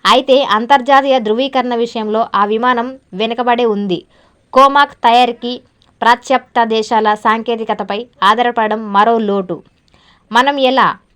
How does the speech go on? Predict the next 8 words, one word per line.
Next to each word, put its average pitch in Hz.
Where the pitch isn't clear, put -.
విమాన 277
తయారీ 262
కోసం 247
చైనా 247
దశాబ్దాల 247
కిందటే 233
ప్రయత్నాలు 233
మొదలుపెట్టింది. 202